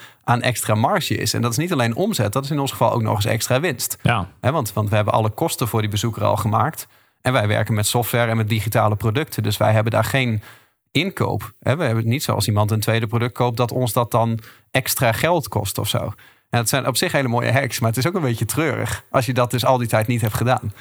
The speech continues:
Speaker 2: Ja, dus bij, bij hacks is het eigenlijk zo, je moet niet terugkijken. <laughs> Maar
Speaker 1: Nee, je
Speaker 2: vooral
Speaker 1: moet
Speaker 2: voor-,
Speaker 1: vooruitkijken.
Speaker 2: vooral
Speaker 1: Ja.
Speaker 2: vooruitkijken. Ehm, en dan, en dan inderdaad gewoon zien, het, het, ik denk dat het mooiste is van, van dat soort hacks is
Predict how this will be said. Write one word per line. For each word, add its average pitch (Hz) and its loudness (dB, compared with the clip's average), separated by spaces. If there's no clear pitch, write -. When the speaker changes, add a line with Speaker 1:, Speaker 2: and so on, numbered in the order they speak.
Speaker 2:
Ja, 101 4
dus 95 4
bij, 98 4
bij 101 4
hacks 107 2
is 104 4
het 107 2
eigenlijk 110 2
zo, 110 4
je 104 4
moet 104 4
niet 123 2
terugkijken. 120 2
<laughs> - -14
Maar 131 4
Speaker 1:
Nee, - 6
je - 4
Speaker 2:
vooral - 6
Speaker 1:
moet - 4
Speaker 2:
voor-, - 4
Speaker 1:
vooruitkijken. 123 4
Speaker 2:
vooral 127 4
Speaker 1:
Ja. 143 2
Speaker 2:
vooruitkijken. 123 2
Ehm, 101 4
en 110 2
dan, 110 2
en 107 4
dan 107 4
inderdaad 107 2
gewoon 104 2
zien, 107 2
het, 101 2
het, 107 2
ik 104 -4
denk 117 4
dat 113 4
het 104 2
mooiste 139 2
is 123 0
van, 117 0
van 107 0
dat 104 2
soort 98 2
hacks 110 2
is 107 2